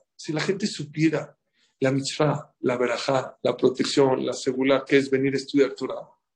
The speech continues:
les aseguro que esto no ca-, no cabería a la gente.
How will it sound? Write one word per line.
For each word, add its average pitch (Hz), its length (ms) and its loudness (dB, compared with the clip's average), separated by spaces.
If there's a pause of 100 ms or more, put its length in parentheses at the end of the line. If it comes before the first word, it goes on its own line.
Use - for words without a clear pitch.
(960)
les 139 180 -2
aseguro 156 440 4
que 151 120 6
esto 147 420 2 (500)
no 160 120 2
ca-, 165 380 2
no 170 160 0
cabería 170 400 2
a - 40 -4
la - 80 -6
gente. - 400 -18